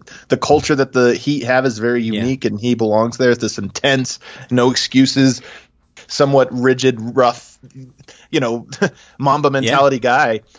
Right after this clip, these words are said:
Speaker 1: Um, it fits. <laughs> But the basketball, I mean, come on. I think Jimmy Butler's gonna have an incredible year. I think they're gonna have a lot of upset games, but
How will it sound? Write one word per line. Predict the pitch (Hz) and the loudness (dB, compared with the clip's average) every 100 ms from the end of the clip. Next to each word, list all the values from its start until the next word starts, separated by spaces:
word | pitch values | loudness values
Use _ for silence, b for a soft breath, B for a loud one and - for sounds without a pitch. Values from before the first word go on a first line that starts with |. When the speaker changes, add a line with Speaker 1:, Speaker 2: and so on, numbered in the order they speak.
| b | b
Speaker 1:
Um, | 180 165 156 | -2 -2 -2
it | 160 | -6
fits. | 139 196 147 - | -4 -2 -2 -4
<laughs> | - | -4
But | 151 160 - - | 0 0 -2 -8
the | 143 | -8
basketball, | 127 131 160 202 202 202 196 b - | -4 -4 -4 -8 -4 -4 -4 b -8
I | |
mean, | 151 147 | -4 -4
come | 147 156 | -4 0
on. | 120 123 | 0 0
I | |
think | 135 160 143 | -2 -4 -4
Jimmy | 151 | -6
Butler's | 135 143 131 135 | -2 0 0 -2
gonna | 139 | -2
have | 131 | -2
an | 127 | -4
incredible | 117 139 131 127 | -4 0 0 0
year. | 120 127 127 127 | -2 0 0 0
I | 123 | -2
think | 131 127 | -4 -4
they're | 131 | -4
gonna | 127 123 120 - | 0 -2 -2 -6
have | 113 135 | -4 -2
a | 117 | -2
lot | 120 120 | 0 0
of | - | -2
upset | - - 123 | -4 -4 -4
games, | 123 117 117 113 | 0 0 -2 -6
but | - 113 107 | -2 0 0